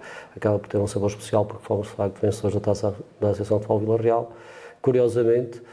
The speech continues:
também havia, o Vila Pouca havia ter sido campeão da, da, da Taça da Associação de Futebol Vila Real no ano em que, eh, entrou na atividade, portanto em dois mil e seis. Portanto, acho que foi também um,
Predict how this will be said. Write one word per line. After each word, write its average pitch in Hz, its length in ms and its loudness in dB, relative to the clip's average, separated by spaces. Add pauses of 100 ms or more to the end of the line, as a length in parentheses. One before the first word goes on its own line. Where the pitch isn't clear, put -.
(460)
também 110 240 4
havia, 113 280 4
o 110 160 0
Vila 113 180 4
Pouca 113 220 0
havia 113 120 2
ter 113 140 0
sido 113 240 -2
campeão 113 320 2
da, 110 120 2 (220)
da, 104 300 2
da 104 160 2
Taça 113 260 0
da 113 100 4
Associação 113 260 0
de 113 80 -4
Futebol 117 180 2
Vila 117 180 2
Real 117 420 0 (280)
no 113 240 4
ano 117 220 2
em 113 100 0
que, 117 480 4 (100)
eh, 110 800 4
entrou 113 180 4
na 120 100 0
atividade, 117 340 0
portanto 120 320 -2
em 117 60 4
dois 117 180 2
mil 120 200 4
e 120 60 2
seis. 135 380 0 (720)
Portanto, 95 360 -2
acho 98 140 -2
que - 80 -16
foi 98 100 -2
também 92 280 2
um, 92 200 2